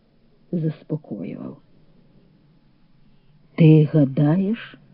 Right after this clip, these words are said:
А вже ж! Ніякі ми не боягузи, а герої. Що нам стежити за партизанами,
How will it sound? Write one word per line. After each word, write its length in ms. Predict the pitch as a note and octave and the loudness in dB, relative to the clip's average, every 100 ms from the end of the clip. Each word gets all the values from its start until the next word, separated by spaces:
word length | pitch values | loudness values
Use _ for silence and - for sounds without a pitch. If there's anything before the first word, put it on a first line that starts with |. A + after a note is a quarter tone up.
| _ _ _ _ _ - | _ _ _ _ _ -2
А 160 | A3+ | 2
вже 480 | G#3+ A#3+ A#3+ A3 A3 | 4 4 6 4 4
ж! 200 | A#3+ - _ _ _ _ - - _ | -2 -10 _ _ _ _ -20 -20 _
Ніякі 720 | D3+ F#3+ A#3+ C4 C4 C#4+ B3 | 0 2 4 2 0 2 6
ми 140 | G#3 A#3+ | 8 8
не 80 | |
боягузи, 800 | A3+ G3+ F3 D3+ F#3+ A3 G#3+ A3 G#3 _ _ | 8 6 6 4 2 2 0 -2 -4 _ _
а 100 | - | 0
герої. 720 | E3 E3 D#3 D3+ D#3+ D#3+ D#3+ D#3+ _ _ _ _ _ _ _ _ | 0 0 -2 0 2 2 0 -4 _ _ _ _ _ _ _ _
Що 280 | - - C#4 | -14 0 4
нам 220 | B3+ B3 | 6 6
стежити 480 | - D4+ B3 A#3+ A3+ | 4 2 4 4 4
за 100 | G#3+ | 2
партизанами, 840 | A3 A3+ A3+ G#3 B3+ B3 C4 - | 2 2 2 2 0 0 -2 -2